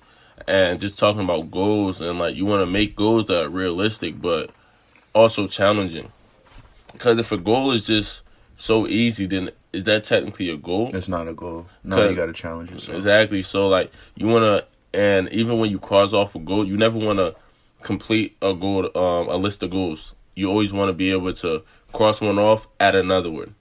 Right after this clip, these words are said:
Speaker 2: Mm.
Speaker 1: Cross one off, add another one. Cross one off, add another one until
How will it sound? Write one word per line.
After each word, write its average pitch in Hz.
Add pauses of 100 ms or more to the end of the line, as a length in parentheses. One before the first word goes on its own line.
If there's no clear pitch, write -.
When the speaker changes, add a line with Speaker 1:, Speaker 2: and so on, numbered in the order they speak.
Speaker 2:
Mm. 92
Speaker 1:
Cross 113
one 107
off, 107
add 110
another 104
one. 80
Cross 113
one 101
off, 98
add 85
another 90
one 85
until 98